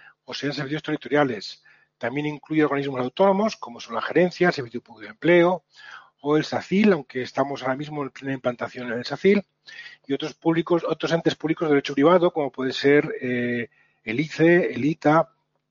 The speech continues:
y también incluimos a todos los centros educativos, ¿vale? Actualmente ya en los centros educativos están in-, están incorporados a Hermes, el ita se está incorporando precisamente estos días, y sacil estamos pendientes de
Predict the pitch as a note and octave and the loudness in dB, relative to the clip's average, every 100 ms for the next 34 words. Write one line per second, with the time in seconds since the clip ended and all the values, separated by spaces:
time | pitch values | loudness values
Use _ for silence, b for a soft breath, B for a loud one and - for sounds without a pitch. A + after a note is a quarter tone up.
0 | _ _ - - F3 D#3+ D#3 E3 E3+ b | _ _ -18 -12 -2 0 4 2 2 b
1 | b _ F3+ F#3 - D#3 D#3+ E3+ - - | b _ -8 -6 -2 0 0 -4 -8 -10
2 | - D3+ D#3 D#3 - D#3 - C#3 C#3 - | -6 -2 -2 -2 -4 -10 -14 -10 -6 -6
3 | A#2+ C#3+ G2+ F#2 - - _ G#2+ D3+ - | -2 -2 -2 -10 -16 -16 _ -6 -6 -10
4 | B B B B B - C#3+ D#3 D#3 D3+ | B B B B B -2 0 0 0 0
5 | D3 D#3 E3 D3 - - A2 G#2+ D3 - | 2 4 6 4 2 -8 -14 -14 -14 -14
6 | - C3+ C#3+ C3+ C3 C3+ C3+ C3 D3 - | -10 -8 -6 -8 -8 -10 -10 -10 -12 -8
7 | C#3 C#3 B2+ B2 - B2 B2+ - C#3+ F3+ | -6 -6 -8 -10 -12 -10 -8 -4 0 0
8 | G3 G#3 - - B B B _ - B2+ | 0 0 -2 -10 B B B _ -4 0
9 | D3 - D3 B2 A#2+ C3+ C#3+ C3 C#3+ D3 | 0 2 0 2 0 0 0 2 2 2
10 | C#3 B2+ B2 C3 B2+ C#3 D3 E3+ F#3 F#3+ | -2 -2 -4 -4 -4 -4 -2 4 6 4
11 | - b b b D#3+ D3+ D#3+ - F3 C#3+ | -2 b b b -12 -2 0 4 4 4
12 | D3+ - D3 C3+ C#3+ C#3 D3+ C3+ D3 D#3+ | -2 -4 -6 -2 -4 0 -2 4 4 4